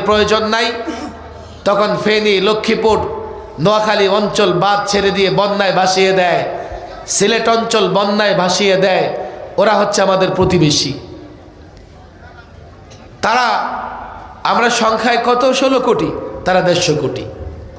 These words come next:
আমাদের সোলজার সৈন্য কত? তাদের সৈন্য কত? আমাদের হাতে অস্ত্র কি?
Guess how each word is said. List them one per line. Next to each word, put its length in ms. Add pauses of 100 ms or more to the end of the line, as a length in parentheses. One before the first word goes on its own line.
(480)
আমাদের 380
সোলজার 600
সৈন্য 380
কত? 460 (720)
তাদের 300
সৈন্য 360
কত? 320 (640)
আমাদের 360
হাতে 260
অস্ত্র 380
কি? 300